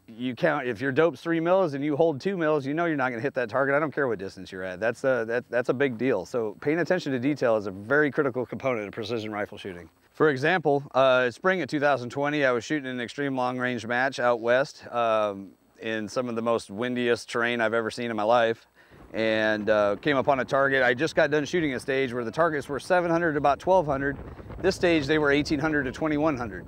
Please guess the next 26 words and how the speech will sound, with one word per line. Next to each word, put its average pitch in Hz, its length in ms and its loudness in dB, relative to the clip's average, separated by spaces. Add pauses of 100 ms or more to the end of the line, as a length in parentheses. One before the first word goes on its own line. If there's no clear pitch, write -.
(600)
And, 120 540 2
uh, 104 280 2 (580)
parallax 156 400 4
at 131 80 -2
that 143 160 0
point 135 200 -4
is 110 80 -6
just 120 140 -6
set 139 140 2
at 120 80 -2
infinity, 117 640 -2
of 98 100 -4
course. 113 260 0
I 120 60 0
don't 113 160 -2
know 113 220 -2
of 107 100 -4
any 113 140 -4
scopes 117 320 -4
that 104 80 -10
go 110 140 4
up 101 100 2
that 104 160 2
high, 107 240 4
but, 107 340 0
uh, 107 200 2